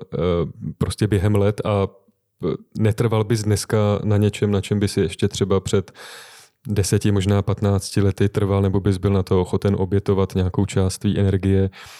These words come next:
na nějakou principiální věc v tom návrhu? A seš dneska třeba smířlivější k tomu, co chtějí klienti, nebo, nebo k, mm, jiným okolnostem, který provázejí to navrhování?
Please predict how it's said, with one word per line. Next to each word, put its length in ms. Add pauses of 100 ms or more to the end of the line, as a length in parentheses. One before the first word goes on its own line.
(340)
na 60
nějakou 380
principiální 840
věc 260
v 80
tom 120
návrhu? 560 (420)
A 120
seš 180
dneska 280
třeba 240
smířlivější 760
k 80
tomu, 300
co 160
chtějí 220
klienti, 500
nebo, 440 (640)
nebo 600 (140)
k, 420
mm, 680 (720)
jiným 600 (440)
okolnostem, 560
který 220
provázejí 460
to 100
navrhování? 720